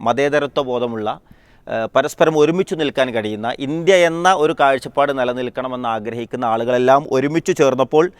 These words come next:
ഇന്ത്യയെ നമുക്ക് വീണ്ടെടുക്കാൻ കഴിഞ്ഞു എന്നുള്ളതാണ്. അതിന് മുന്നിൽ നിന്ന പടയാളികൾ, അവർ എന്നും ഓർമ്മിക്കപ്പെടുമെന്നുള്ളത് തീർച്ചയാണ്. ഈ വർഗീയതയും ഫാസിസവും ഇത്തരത്തിലുള്ള കാഴ്ചപ്പാടുകളൊക്കെ നമ്മുടെ സമൂഹത്തിൽ നിന്ന് ഇല്ലാതെയായി പോകണം.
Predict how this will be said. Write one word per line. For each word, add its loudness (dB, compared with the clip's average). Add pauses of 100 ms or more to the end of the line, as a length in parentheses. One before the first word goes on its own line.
(280)
ഇന്ത്യയെ 2
നമുക്ക് 0
വീണ്ടെടുക്കാൻ 2
കഴിഞ്ഞു 2
എന്നുള്ളതാണ്. -4
അതിന് -4
മുന്നിൽ -4
നിന്ന -2 (140)
പടയാളികൾ, 2 (360)
അവർ 0
എന്നും -4
ഓർമ്മിക്കപ്പെടുമെന്നുള്ളത് -4
തീർച്ചയാണ്. -2 (320)
ഈ 0
വർഗീയതയും 2
ഫാസിസവും -2
ഇത്തരത്തിലുള്ള -4
കാഴ്ചപ്പാടുകളൊക്കെ -4
നമ്മുടെ -6 (120)
സമൂഹത്തിൽ -6
നിന്ന് -6 (300)
ഇല്ലാതെയായി 2
പോകണം. -2